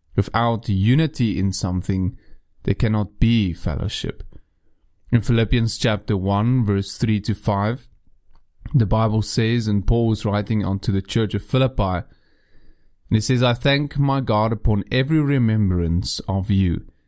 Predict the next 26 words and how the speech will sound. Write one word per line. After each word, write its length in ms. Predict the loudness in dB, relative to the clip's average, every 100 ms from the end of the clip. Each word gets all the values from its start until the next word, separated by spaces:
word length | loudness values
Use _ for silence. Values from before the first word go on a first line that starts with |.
| _ _ _ _ 2
always 640 | 4 4 4 2 -2 -2
in 180 | -2 0 -2
every 260 | 0 0
prayer 420 | 2 2 2 2
of 200 | 0 -2
mine 380 | -2 0 0 -2
for, 420 | -2 -2 0 -2 -6 _ _ _ _ -20 _ _ _
for 320 | 0 2 4
you 220 | 2 2
all 260 | 2 2 2
making 440 | 2 0 0 0
request 640 | 0 -2 -2 -2 -4 -4
with 200 | -4 -4
joy, 400 | -2 0 -2 -8 -16 _ _ _ _ -8
for 160 | 2 2
your 360 | 4 2 2
fellowship 1000 | -2 -4 -2 0 -2 -2 -4 -4 -2 -4 -2
in 140 | -2
the 80 | 0
gospel 800 | 0 -2 0 -2 -6 -4 -4 -6 -14 _ _ _
from 240 | 0 2 2
the 80 |
first 440 | -2 0 0 0 -2
day 360 | -2 -2 -6 -16 -20 _ -4
until 380 | -4 -2 -2 0
now." 420 | 0 -2 -6